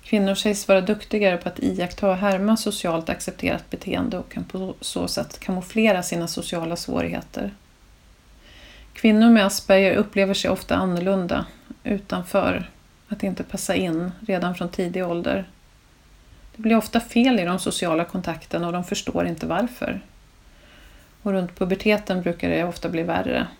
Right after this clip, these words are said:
Och det är inte så ovanligt att de har blivit mobbade.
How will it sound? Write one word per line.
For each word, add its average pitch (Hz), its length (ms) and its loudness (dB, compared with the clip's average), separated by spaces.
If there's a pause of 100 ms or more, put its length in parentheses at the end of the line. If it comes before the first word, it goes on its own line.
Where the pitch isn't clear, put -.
(680)
Och 190 100 -4
det 190 80 -2
är 190 120 2
inte 180 220 -6
så 185 180 0
ovanligt 175 440 -4
att 185 120 -8
de 175 280 -4 (240)
har 190 100 -6
blivit 185 320 -4
mobbade. 190 440 -4